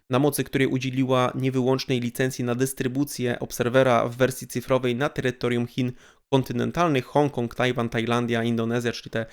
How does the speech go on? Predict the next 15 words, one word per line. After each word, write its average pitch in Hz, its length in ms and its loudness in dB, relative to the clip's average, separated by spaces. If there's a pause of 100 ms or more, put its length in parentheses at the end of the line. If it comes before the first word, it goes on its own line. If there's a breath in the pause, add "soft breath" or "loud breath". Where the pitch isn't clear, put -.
(220 loud breath)
kraje 123 320 2
azjatyckie. 123 680 -2 (420 loud breath)
E, 127 220 -2
no 151 240 -2 (100)
i 190 180 -6 (220)
oprócz 143 500 -2
tych 135 280 -2 (180)
wyników 139 540 -4
finansowych 123 520 -2
związanych 117 520 0
z - 120 -6
grami 123 400 0 (260)
The 120 80 -2
Medium, 147 480 0
Observer, 151 600 -2